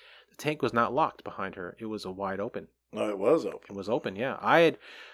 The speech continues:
Speaker 1: all the reports I had heard prior has stated that the top of the tank was locked behind her
Speaker 2: When she was inside,
Speaker 1: when she was
Speaker 2: yeah.
Speaker 1: inside, but apparently that was not true. Apparently the tank was wide open.
Speaker 2: So we,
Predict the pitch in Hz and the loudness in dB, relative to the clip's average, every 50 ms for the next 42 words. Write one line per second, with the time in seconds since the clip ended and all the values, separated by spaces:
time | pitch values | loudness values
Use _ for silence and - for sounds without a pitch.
0 | - - - 131 165 202 208 190 - - 175 160 143 147 147 151 123 123 123 117 | -4 4 8 10 12 12 12 10 8 8 6 8 8 8 8 8 8 8 8 8
1 | 107 - - - - 127 123 120 110 104 101 101 95 - - - - _ _ _ | 6 4 2 8 10 12 12 12 12 8 6 4 2 -2 -8 -20 -20 _ _ _
2 | _ _ - - 117 104 - 117 117 107 104 98 107 104 98 - - _ _ - | _ _ -6 -4 -4 -2 0 0 0 0 0 0 0 -2 -2 -2 -6 _ _ -6
3 | 107 104 101 101 101 98 - - - - 131 131 127 127 117 104 - 117 110 101 | -4 -2 -2 -4 -4 -6 -8 -10 -2 0 0 2 2 0 -4 -4 -4 -4 -4 -4
4 | - 95 90 87 95 101 95 87 - - - - - 104 95 92 85 90 98 120 | -4 -6 -6 -2 0 2 2 0 0 -4 -8 -8 -6 -6 -6 -6 -6 -4 0 0
5 | 127 123 - - 117 107 104 98 101 104 98 95 85 - - 107 104 85 - - | 0 2 2 2 2 2 2 2 0 -2 -2 -2 -4 -6 -6 -6 -6 -4 -4 -6
6 | - 101 95 92 95 90 - - 110 110 107 101 101 - - - 120 123 120 110 | -4 -4 -4 -4 -4 -4 -4 -2 -2 0 0 -2 -2 -2 -2 0 0 2 2 0
7 | 104 104 113 95 101 98 92 90 - - - 135 123 95 98 95 - 110 104 104 | 0 -2 -2 -4 -4 -6 -6 -6 -6 -2 0 0 0 0 -2 -6 -6 -6 -6 -6
8 | 107 101 101 101 98 - - - 104 98 - 107 104 - - 104 98 95 92 90 | -6 -6 -6 -8 -8 -10 -10 -10 -10 -8 -8 -10 -10 -10 -12 -12 -8 -8 -6 -6
9 | 92 92 95 98 - - - - - - - - 156 151 131 117 107 104 104 98 | -6 -6 -8 -8 -8 -12 -14 -16 -12 -6 4 8 10 10 10 10 6 4 2 0
10 | 95 85 | -2 -6